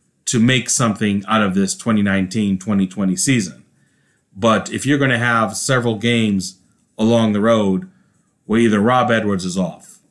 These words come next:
Alonzo Verge is off, or maybe even Remy Martin is off, even though Remy Martin has been an absolute fire, as we mentioned earlier in the podcast with his twenty-point game feats.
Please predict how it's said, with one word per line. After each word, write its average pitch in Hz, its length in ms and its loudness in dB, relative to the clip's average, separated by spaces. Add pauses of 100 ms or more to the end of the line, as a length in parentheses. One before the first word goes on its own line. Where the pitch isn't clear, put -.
Alonzo 113 400 2
Verge 113 360 2
is 90 120 -6
off, 82 320 -16
or 101 120 -4
maybe 120 240 2
even 131 160 0
Remy 143 220 2
Martin 135 340 2
is 92 100 -2
off, 90 240 -4
even 107 160 0
though 110 100 0
Remy 113 220 2
Martin 117 220 0
has 101 140 -2
been 101 120 -4
an 101 120 -2
absolute 104 440 -2
fire, 107 500 -2 (440)
as 104 160 -4
we 110 60 2
mentioned 110 360 0
earlier 107 240 2
in 101 100 0
the 98 60 -2
podcast 107 600 -2
with 98 100 -4
his 95 140 -4
twenty-point 101 800 -2 (560)
game 107 260 0
feats. - 640 -4